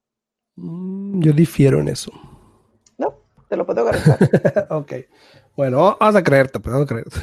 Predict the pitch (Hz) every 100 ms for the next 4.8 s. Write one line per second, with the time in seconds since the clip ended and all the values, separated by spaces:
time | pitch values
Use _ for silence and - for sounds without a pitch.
0 | - 160 - 262 254 254 - 262 226 202
1 | - 240 302 294 285 277 285 - _ _
2 | _ 240 294 277 269 285 262 240 277 254
3 | 214 220 247 247 262 247 247 247 254 226
4 | 233 226 185 226 226 220 233